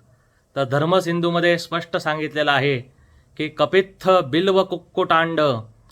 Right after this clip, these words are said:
आमलक बदराणांमध्ये शक्ती तोन्य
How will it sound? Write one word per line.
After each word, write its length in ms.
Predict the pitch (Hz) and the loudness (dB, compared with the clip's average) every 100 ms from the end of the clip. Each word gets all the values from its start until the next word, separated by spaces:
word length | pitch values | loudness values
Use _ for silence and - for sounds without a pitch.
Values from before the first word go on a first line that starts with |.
| _ _ | _ _
आमलक 640 | 139 170 185 180 175 170 | 4 4 4 2 0 0
बदराणांमध्ये 1500 | 180 165 147 151 165 170 170 180 185 175 131 120 147 147 110 - - - _ _ - | 0 2 0 2 2 2 2 0 0 -4 -4 0 2 2 -2 -8 -20 -20 _ _ -16
शक्ती 600 | - 180 175 - 202 185 | -2 -2 -2 -4 0 0
तोन्य 600 | 175 175 190 196 202 170 | 0 0 0 2 2 2